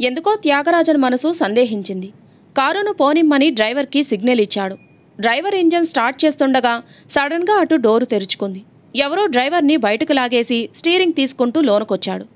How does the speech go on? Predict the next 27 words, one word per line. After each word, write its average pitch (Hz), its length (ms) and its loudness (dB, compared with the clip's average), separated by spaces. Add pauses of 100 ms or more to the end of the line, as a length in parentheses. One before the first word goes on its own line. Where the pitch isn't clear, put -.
(460)
ఆ 294 120 2
వెనకే 330 340 0
కుడిపక్క 359 480 0
డోర్ 285 260 2
తెరుచుకొని 247 580 -2 (300)
హుందాగా 359 380 2
కారెక్కి 262 640 0 (260)
త్యాగరాజన్ 330 680 2
పక్కన 277 240 0
కూర్చున్నాడో 262 560 0
వ్యక్తి. 185 480 -2 (460)
రెండో 302 260 2
పక్క 349 260 0
డోర్లోంచి 269 680 2 (100)
మరో 240 220 2
వ్యక్తి 302 340 0
లోనకొచ్చాడు. 202 600 0 (600)
కారు 339 240 2
డోర్స్ని 330 440 4
తెరిచే 240 360 2
ఉంచారు. 202 440 -2 (480)
"ఎవరు, 381 340 -2 (220)
ఎవరు 277 220 2
మీరంతా?" 359 500 0 (540)
కోపంగా 392 400 2
అరిచాడు 277 440 2
త్యాగరాజన్. 202 680 -2